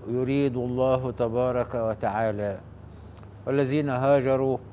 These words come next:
آه، والذين جاهدوا فينا لنهدينهم سبلنا وإن الله لمع المحسنين.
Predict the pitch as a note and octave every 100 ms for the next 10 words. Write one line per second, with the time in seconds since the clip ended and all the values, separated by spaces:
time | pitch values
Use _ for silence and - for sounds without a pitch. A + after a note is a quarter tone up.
0 | - - - - - - - - - A#2
1 | A#2 A#2 B2+ C#3+ C#3 C3 D3 C#3 C3 C#3
2 | C3 C3+ B2 A#2+ - C#3 C3+ C3+ C3 B2
3 | B2 A#2+ A2 A#2 B2+ C3 C3 B2 B2 A#2
4 | - A2+ G#2+ A#2 C3 C3+ C3 B2+ A#2+ A#2+
5 | C3 C3 A#2+ A#2 A#2+ B2 A2+ A#2+ A2+ G#2
6 | G#2+ B2 B2 A#2+ A#2+ A#2 A2 - - G#2+
7 | F#2